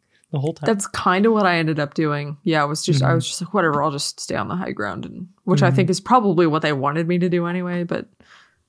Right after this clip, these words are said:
Speaker 2: whatever.
Speaker 1: I don't know. Did you run into, um, like, suspicious A I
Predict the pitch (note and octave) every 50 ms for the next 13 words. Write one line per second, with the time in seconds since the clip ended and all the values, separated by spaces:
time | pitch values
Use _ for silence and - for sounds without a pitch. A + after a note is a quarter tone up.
0 | _ - - - - G#2+ G#2+ - - E3+ E3 F#3+ C4 D4+ D#4+ D4 G#3+ - - -
1 | - F#3+ F3+ - C4+ D#4+ F4 G#4 G4 D#4 D4 C4+ B3 - - - A#3 A3+ G#3+ G3+
2 | - F3 E3 D#3+ D#3 D3+ C#3+ C#3+ C#3 C3+ C3 B2+ A#2+ - _ _ _ - D3+ D3
3 | C#3 C#3 C3 C3+ - - _ _ _ _ _ _ _ _ _ _ _ _ _ _
4 | _ _ _ _ _ _ _ - - - - D3+ - - - D#3 C3+ - - C3+
5 | - - - - - - _ _ - C#3 B2+ B2+ B2 B2 C3 - G3 - C3